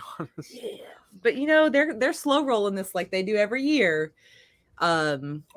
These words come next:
Speaker 1: Boston just wants
Speaker 2: so
Speaker 1: to be extra for no reason, just 'cause it's just Boston.
Speaker 2: It's Boston. It's what Boston does. And then in Minnesota news, they will have a new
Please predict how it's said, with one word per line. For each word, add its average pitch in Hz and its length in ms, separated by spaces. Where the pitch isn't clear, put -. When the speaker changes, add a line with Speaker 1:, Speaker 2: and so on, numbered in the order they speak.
Speaker 1:
Boston 262 340
just 185 180
wants 185 200
Speaker 2:
so 160 60
Speaker 1:
to - 20
be 147 120
extra 131 320
for 127 140
no 117 120
reason, 107 420
just 107 100
'cause 123 220
it's 113 100
just 113 220
Boston. 98 440
Speaker 2:
It's 240 160
Boston. 165 400
It's 156 120
what - 140
Boston 175 380
does. 151 320
And 180 200
then 175 400
in 226 400
Minnesota 220 600
news, 165 420
they 214 380
will 302 320
have 262 240
a 269 80
new 262 480